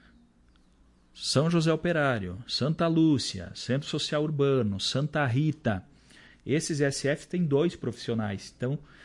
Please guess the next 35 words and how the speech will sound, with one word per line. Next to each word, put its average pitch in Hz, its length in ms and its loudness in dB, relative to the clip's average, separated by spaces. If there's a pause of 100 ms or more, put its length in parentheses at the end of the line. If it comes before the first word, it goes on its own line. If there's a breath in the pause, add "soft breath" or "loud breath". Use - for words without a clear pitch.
(160 loud breath)
tem 160 260 0
equipes 147 480 -4
ampliadas 117 1080 0
ali, 104 360 -2 (460)
po-, - 260 -4
pela, 151 340 6 (220)
pela 139 220 2
questão 139 440 -2
da 160 100 -2
demanda. 160 540 0 (520 soft breath)
Se - 120 -4
nós 127 220 0
ti-, - 180 -6
se - 180 -6
nós 156 180 2
tivéssemos 165 500 2
um 147 80 2
recurso 139 480 0
maior 123 420 2
vindo 113 360 -4
da 110 260 -4
União 117 680 0 (160)
e, 101 160 -8 (120)
e 104 80 -4
do 113 180 0
Estado, 127 600 0 (760 soft breath)
sim, 196 360 0
Marau 127 400 2
já, 156 160 -2 (100)
já 135 160 0
comportaria 135 640 -2
uma 151 140 -2
décima 160 600 -2
terceira 147 580 -4
equipe. - 500 -6